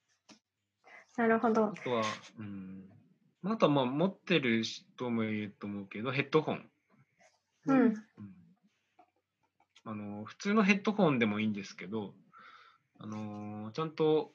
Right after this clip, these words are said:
Speaker 2: 音楽制作用に、あの、作られているヘッドホンがあるので、まあ、それを用意できるのが一番いいかなと。
Speaker 1: うーん。
Speaker 2: はい。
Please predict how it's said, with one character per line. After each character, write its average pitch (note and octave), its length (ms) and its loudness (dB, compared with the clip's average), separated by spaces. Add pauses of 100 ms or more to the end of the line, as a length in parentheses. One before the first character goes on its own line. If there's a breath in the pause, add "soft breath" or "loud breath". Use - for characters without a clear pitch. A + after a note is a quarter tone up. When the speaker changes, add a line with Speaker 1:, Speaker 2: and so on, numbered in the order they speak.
(180)
Speaker 2:
音 E3+ 180 0
楽 E3+ 200 -2
制 E3 160 0
作 E3 300 -2
用 D#3 300 4
に、 D3 260 -2 (500)
あ A#2 80 -12
の、 G#2+ 380 -10
作 - 220 -2
ら C#3 100 10
れ A2 80 4
て - 160 -10
い F2 40 -6
る - 80 -12 (160)
ヘ - 140 -8
ッ A#2+ 80 -10
ド A#2+ 80 -2
ホ A2+ 140 -4
ン F#2+ 100 -6
が F2+ 240 -10
あ A2+ 140 -8
る G2 100 -6
の F2 160 -12
で、 G#2 320 -10
ま C#3+ 60 -16
あ、 - 20 -14
そ E3+ 140 -4
れ F#3+ 140 4
を F#3 280 -2
用 E3 120 -2
意 - 20 -2
で D3+ 100 -4
き C#3+ 140 -10
る D3 60 -2
の E3 100 0
が F#3 100 2
一 - 200 -4
番 - 160 -18 (600)
い - 40 -20
い - 40 -20
か - 140 -20
な A#2 80 -14
と。 A2+ 60 -20 (880)
Speaker 1:
う A#3+ 60 6
ー - 20 10
ん。 B3 480 6
Speaker 2:
は G#3+ 60 -2
い。 - 20 -16